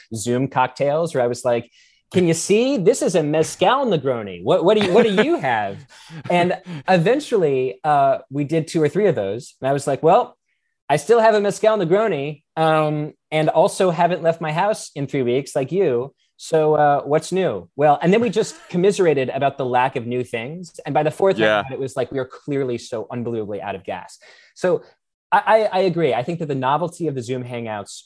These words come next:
Speaker 1: worked for a little bit, but it's just so blatantly obvious to me that, um, my God, I would much rather have,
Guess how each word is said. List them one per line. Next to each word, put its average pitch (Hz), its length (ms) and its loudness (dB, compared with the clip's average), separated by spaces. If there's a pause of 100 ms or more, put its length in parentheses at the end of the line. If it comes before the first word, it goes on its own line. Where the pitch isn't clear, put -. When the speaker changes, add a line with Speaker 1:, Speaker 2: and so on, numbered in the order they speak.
Speaker 1:
worked 113 420 -4
for 135 220 -4
a 120 60 0
little 117 220 -4
bit, 165 300 -6
but 143 140 -6
it's - 120 -10
just - 480 -8
so 147 340 2
blatantly 113 760 -6
obvious 104 520 -6
to - 120 -16
me 87 320 -16 (120)
that, 110 500 -4
um, 95 420 -6 (480)
my 151 160 -4
God, 110 380 0
I 113 60 -4
would 120 140 -4
much 143 360 -2
rather 113 260 -2
have, 104 400 -4